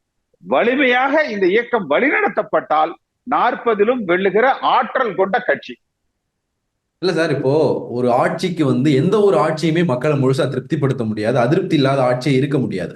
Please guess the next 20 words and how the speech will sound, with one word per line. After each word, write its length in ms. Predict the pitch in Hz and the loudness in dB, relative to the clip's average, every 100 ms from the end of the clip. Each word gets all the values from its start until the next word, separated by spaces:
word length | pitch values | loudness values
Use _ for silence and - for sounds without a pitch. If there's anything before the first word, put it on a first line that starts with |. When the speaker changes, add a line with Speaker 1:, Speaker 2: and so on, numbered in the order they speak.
| - | -10
Speaker 2:
ஆனா 240 | 117 135 240 - - - _ | -4 -2 -2 -4 -10 -20 _
அந்த 200 | 117 127 | -4 0
ஆட்சிக்கான 600 | 139 254 - 285 262 202 170 139 | 0 0 0 0 0 0 0 0
அதிருப்தியை 640 | 165 269 - 220 175 226 311 - _ - | 0 0 -2 0 2 2 -2 -6 _ -2
கன்சாலிடேட் 640 | 170 220 294 285 226 214 | 0 2 2 2 2 0
பண்ணி 160 | 185 185 | 0 2
அதை 140 | 208 | 2
வாக்குகளா 560 | 151 202 247 247 226 220 170 | 2 0 2 2 4 2 2
மாத்துற 420 | 180 277 - 240 | 2 0 0 0
அளவுக்கு 440 | 185 220 214 - 277 | 2 2 2 0 0
இங்க 180 | 240 175 | 2 2
எதிர்க்கட்சிகளுக்கு 720 | 185 269 262 220 202 190 180 | 2 0 -2 2 2 4 2
வலிமை 320 | 165 208 196 | 2 2 2
இருக்கா, 240 | 156 151 190 | 2 2 2
இல்ல 160 | 180 | 2
எதிர்க்கட்சிகள் 560 | 170 233 233 214 202 151 | 2 0 -2 0 2 2
ஒண்ணா 240 | 165 233 233 | 2 2 2
இருக்காங்களா 560 | 190 208 240 208 202 | 2 2 2 2 2
அப்படிங்கறதான 640 | 180 160 151 147 143 147 | 2 0 2 2 0 0
கேள்வி. 340 | 147 131 113 | 0 0 0